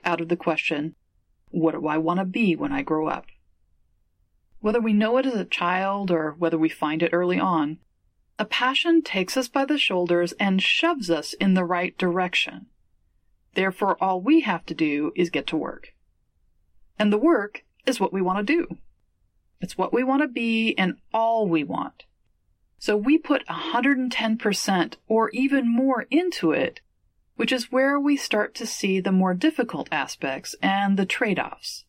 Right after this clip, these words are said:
of having a passion. Having a passion with a capital P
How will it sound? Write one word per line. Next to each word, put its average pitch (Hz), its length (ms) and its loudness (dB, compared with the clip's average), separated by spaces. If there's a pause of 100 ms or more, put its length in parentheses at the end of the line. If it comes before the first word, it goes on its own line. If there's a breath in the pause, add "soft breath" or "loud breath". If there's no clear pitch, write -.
(120)
of 165 140 -6
having - 260 -4
a - 60 -12
passion. - 600 -6 (1600)
Having 269 480 0
a 190 80 -2
passion 220 680 0
with 180 120 2
a - 80 -6
capital 185 680 -2
P 190 500 -2